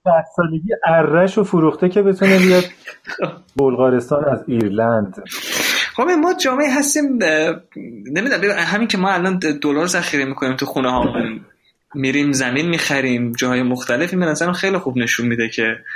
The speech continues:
Speaker 2: ما کلاً یه ترسی از
Speaker 1: که تو، که تو مخمون دو هزار سال پیش خوردیم زمین.
Speaker 2: <laughs> حالا
Speaker 1: به شکل ملی.
Speaker 2: یه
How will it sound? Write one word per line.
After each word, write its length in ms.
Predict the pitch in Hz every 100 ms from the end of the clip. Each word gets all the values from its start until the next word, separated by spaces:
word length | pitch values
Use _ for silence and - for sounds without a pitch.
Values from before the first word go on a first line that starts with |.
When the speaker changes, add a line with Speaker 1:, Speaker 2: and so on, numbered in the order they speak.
| - - - _
Speaker 2:
ما 100 | 170
کلاً 340 | 175 165 147
یه 140 | 180 196
ترسی 540 | - 165 180 180 - 190
از 400 | 147 - - - _ _
Speaker 1:
که 120 | - 131
تو، 260 | 170 175 - - -
که 120 | 151
تو 140 | 196
مخمون 840 | 190 185 202 202 202 185 185 185 - _ - -
دو 120 | 170
هزار 400 | 175 151 143 160
سال 280 | 165 165 156
پیش 220 | 156 147
خوردیم 360 | 143 127 123 127
زمین. 340 | 117 104 104
Speaker 2:
<laughs> 40 | 95 - - - - - 180 135 - - - _ _ _ - _ _ _ _ _ _ _ - _ _ - - - - - - 180 180 - -
حالا 1080 | - 139 139 143 143 156 165 165 170 165 156 - - _ _ _ _ _ -
Speaker 1:
به 100 | 127
شکل 320 | 151 - 170
ملی. 340 | 151 127 113 113 123 107 101 - _ _ _ _ _ - - - - - - - -
Speaker 2:
یه 200 | 202 359